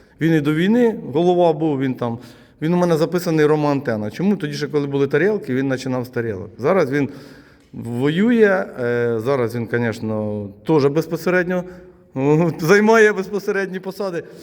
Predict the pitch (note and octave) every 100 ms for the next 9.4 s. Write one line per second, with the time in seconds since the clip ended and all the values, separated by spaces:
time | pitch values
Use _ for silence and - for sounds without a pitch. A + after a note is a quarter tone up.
0 | - - F3+ G#3 C#4 C4+ A#3+ G3+ G#3+ F3+
1 | C3+ B2+ - G#3+ G#3 A3 B3 C4 G#3+ G3
2 | F3 E3 F3+ F3+ F#3+ D#3 D#3 C#3+ D3 C#3+
3 | A#2 G#2 - - - F#3+ G#3 G3 - -
4 | - - D#3+ F#3 E3+ D#3 C#3+ D#3 G3+ A3
5 | - - _ - F3 G3 D#3 D3 F#3 G3
6 | F#3 F3+ F3 E3 D#3+ D3+ D3 D3 C#3 D#3+
7 | F3+ G3 - - - - F#3+ A#3 G#3 G3
8 | G#3 G#3 G3 E3+ F#3 F#3+ F3+ F3 F3+ F3+
9 | F#3 F3+ G#3+ A#3+